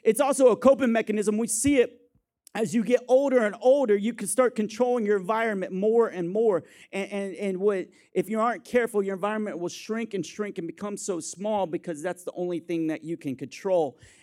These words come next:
And therefore, if you control it, you don't necessarily let God move as he wants to move.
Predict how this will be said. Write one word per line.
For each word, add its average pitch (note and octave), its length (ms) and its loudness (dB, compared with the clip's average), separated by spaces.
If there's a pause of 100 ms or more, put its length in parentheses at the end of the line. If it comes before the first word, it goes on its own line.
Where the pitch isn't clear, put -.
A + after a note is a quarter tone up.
And D3+ 180 -4
therefore, E3 640 -4
if D3 220 -12
you G3+ 240 -8
control E3+ 720 -2
it, - 260 -6 (400)
you D#3+ 100 -8
don't E3+ 380 -2
necessarily E3+ 760 -4
let C#3 300 -8
God D3+ 320 -8
move C#3+ 460 -2 (120)
as C3 180 -16
he C3+ 140 -8
wants B2+ 400 -8
to A#2+ 120 -12
move. C3 380 -6